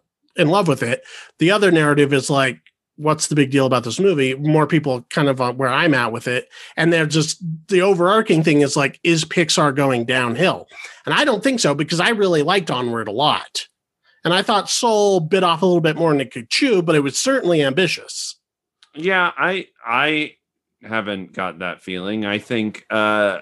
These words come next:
Speaker 2: I, I mean, is Luca going to be an iconic classic like Toy Story or The Incredibles? Probably not.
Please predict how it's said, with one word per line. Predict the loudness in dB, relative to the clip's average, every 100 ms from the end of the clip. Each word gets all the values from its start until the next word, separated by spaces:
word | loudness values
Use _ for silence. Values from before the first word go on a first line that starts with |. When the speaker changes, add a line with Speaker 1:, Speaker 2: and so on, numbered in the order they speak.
| -10
Speaker 2:
I, | -12 -6
I | -4
mean, | 0 0 0 -2 -10 _ _ _ _ _ _ _ -14 0
is | 2 2
Luca | 0 0 0 2 0
going | 2 2 0 -2
to | -6
be | -4 -4 -2 -4 -6 -10 -14 _ _ -6
an | -2
iconic | 0 -2 -2 -2 0 -4
classic | -10 -6 -2 0 -2 -4 -8 -4
like | -2 0 -2 -6 -20 _ _ _ _ _ _
Toy | -4 2 2
Story | 2 0 0 0 -2 -4
or | -2 0 2
The | 0
Incredibles? | -2 0 0 0 -4 -4 -10
Probably | -10 0 0 0 -2 -2
not. | -2 0 -2 -4